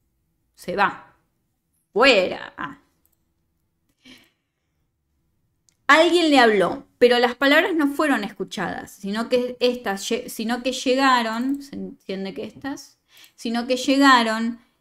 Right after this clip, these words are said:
en la forma de recuadros, como en las películas mudas.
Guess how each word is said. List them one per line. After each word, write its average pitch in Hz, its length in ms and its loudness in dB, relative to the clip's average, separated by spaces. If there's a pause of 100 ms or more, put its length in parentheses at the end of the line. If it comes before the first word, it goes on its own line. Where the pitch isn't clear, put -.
(140)
en 311 140 2
la 320 120 4
forma 285 440 4
de 269 100 2
recuadros, 254 840 0 (220)
como 294 720 2 (640)
en 285 160 2
las 277 120 0
películas 247 600 -4
mudas. 190 680 -8